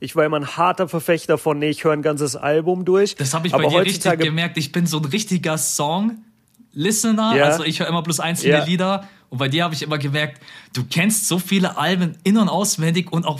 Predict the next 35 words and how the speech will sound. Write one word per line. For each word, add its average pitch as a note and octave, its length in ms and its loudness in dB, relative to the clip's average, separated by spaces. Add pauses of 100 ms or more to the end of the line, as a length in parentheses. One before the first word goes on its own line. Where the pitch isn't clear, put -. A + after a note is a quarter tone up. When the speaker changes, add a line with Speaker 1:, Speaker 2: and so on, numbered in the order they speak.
Speaker 2:
welche F#3 400 0
Lieder D#3+ 400 0
da E3 120 0
drin D3+ 280 0
sind E3+ 220 0
und C#3+ 160 -2
was F3+ 200 -2
für - 120 -4
eine F3 100 2
Storyline E3+ 640 0
die D3+ 140 -2
erzählen. D3+ 500 -2 (300)
Und - 180 -8
ich F#3 120 0
bin E3+ 80 2
Speaker 1:
Ja, G3+ 60 4
ja, A3+ 140 4
Speaker 2:
immer G#3+ 40 4
Speaker 1:
genau, A3 280 2
das F#3+ 180 2
ist, B3 280 0 (340)
Speaker 2:
<laughs> - 360 -14
Speaker 1:
das G3 160 2
ist F#3 140 -2
wie G#3+ 100 0
ein B3+ 100 -2
Film. G#3 560 0 (120)
Also D#3+ 240 0
gute, G3+ 460 2
gut, F#3 240 -6
also D3 220 0
ich C#3 100 -8
bin F3+ 140 0
ja E3+ 160 4
Rap, D#3+ 420 0